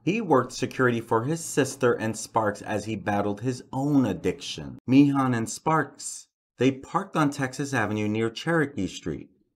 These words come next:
As a rule, when one of the women got in a man's car, she would ask him to circle the block once so the other woman could get a look at the car and its driver. This provided a measure of security,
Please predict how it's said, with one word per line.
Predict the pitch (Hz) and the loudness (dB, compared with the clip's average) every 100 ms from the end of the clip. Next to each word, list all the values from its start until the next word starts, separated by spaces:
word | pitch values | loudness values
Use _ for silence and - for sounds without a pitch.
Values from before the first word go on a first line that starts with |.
| _ | _
As | 117 135 | 0 2
a | 185 | 2
rule, | 180 190 165 104 104 104 - | 4 6 6 6 2 -4 0
when | 127 117 | 2 4
one | 113 151 | 4 2
of | 165 | 2
the | 170 | 0
women | 147 160 156 147 | 2 2 2 2
got | 143 143 | 0 2
in | 143 | 4
a | |
man's | 135 139 135 131 | 4 4 4 0
car, | - 160 151 110 98 95 - _ | -6 -4 0 0 -2 -6 -20 _
she | - 131 | -4 0
would | 117 110 - 117 123 | 2 0 -4 -14 -16
ask | - - | -16 -12
him | 113 95 98 | -4 -2 -2
to | |
circle | 92 - 98 127 | -4 -4 -4 -4
the | 127 | -4
block | 123 107 104 | -4 -4 -6
once | 107 104 143 127 98 - - _ _ | -6 0 2 2 0 -6 -16 _ _
so | - 123 | -2 0
the | 107 113 - | 2 0 -2
other | 110 113 110 | -8 -6 -4
woman | 101 135 123 104 | 2 4 4 0
could | 107 110 - | -4 -8 -4
get | 98 95 - | -4 -4 -6
a | 98 | -8
look | 110 107 143 143 | -6 -4 -4 -4
at | 127 | -8
the | |
car | 127 - 120 113 | -6 -2 0 0
and | 110 | -2
its | 123 - | -6 -4
driver. | 156 160 156 101 73 - _ | -2 0 0 -2 -4 -8 _
This | 107 123 - | 2 2 0
provided | - 151 104 92 98 120 | -4 -2 0 0 0 -2
a | - 120 | -2 -2
measure | 113 92 87 85 101 | 0 0 -2 -2 -4
of | 104 | -4
security, | - 127 - 156 139 87 | -6 -6 -4 -2 0 -2